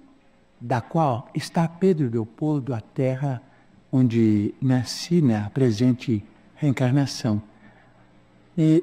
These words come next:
então o avião decolou de Uberaba e fez uma breve parada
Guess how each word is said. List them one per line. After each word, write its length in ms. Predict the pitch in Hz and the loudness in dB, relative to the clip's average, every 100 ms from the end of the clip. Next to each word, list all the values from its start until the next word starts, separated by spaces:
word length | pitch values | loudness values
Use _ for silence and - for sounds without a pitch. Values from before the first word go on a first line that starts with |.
| - | 4
então 680 | 214 208 - 220 233 214 - | 6 6 6 6 8 6 2
o 220 | 170 151 | 0 2
avião 480 | 123 123 151 175 165 - _ | 2 2 2 2 -2 -10 _
decolou 560 | 123 151 - 131 127 127 | -4 -2 2 2 4 2
de 80 | 120 | 0
Uberaba 580 | 110 117 156 131 117 - - _ _ _ _ _ _ _ | -2 0 0 0 -2 -6 -20 _ _ _ _ _ _ _
e 140 | 131 120 | -2 -2
fez 360 | - 151 143 | 4 4 6
uma 220 | 151 127 | 4 2
breve 480 | 110 123 139 131 110 | 2 4 6 6 4
parada 720 | 113 120 113 131 127 113 104 | 0 0 2 2 0 -2 -4